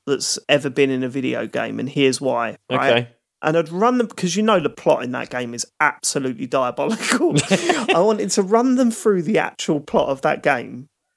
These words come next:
Speaker 1: and highlight the fact that it's bad voice actors or whatever. There's a scene at the start of that game where Lara Croft falls, like, the ship crashes, she goes underwater,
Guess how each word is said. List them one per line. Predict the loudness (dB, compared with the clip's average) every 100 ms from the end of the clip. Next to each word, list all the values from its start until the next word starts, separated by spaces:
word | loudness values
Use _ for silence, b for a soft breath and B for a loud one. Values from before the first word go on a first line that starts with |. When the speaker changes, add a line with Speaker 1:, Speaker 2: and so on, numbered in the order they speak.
| -2
Speaker 1:
and | 2 2 2 -4 -8
highlight | -6 2 4 4 2
the |
fact | 2 0 0
that | -2 0
it's | 0 -2 -4
bad | 2 2 2
voice | -2 -2 -2
actors | -6 -8 -10 -8 -8
or | -10 -4
whatever. | 0 2 2 2 -2 -6 _ _ _ _ -2
There's | 0 0
a | 2
scene | 2 2 2 2 0 -2 -4 -6 -2
at | 0
the | 0
start | -2 0 0 -2
of | -2
that | -2 0
game | 0 0 -4 -10 -14 _ _ _
where | 0 2 4 2
Lara | 2 4 4
Croft | 2 2 0 0 -16 -20 _ _ -20
falls, | -2 0 2 -2 0
like, | 0 0
the |
ship | 0 2 2 0
crashes, | -2 -2 -2 -4 -4 -6 B -18 -12
she | -10 0
goes | 4 4 4
underwater, | 0 0 0 -2 -2 -4 -4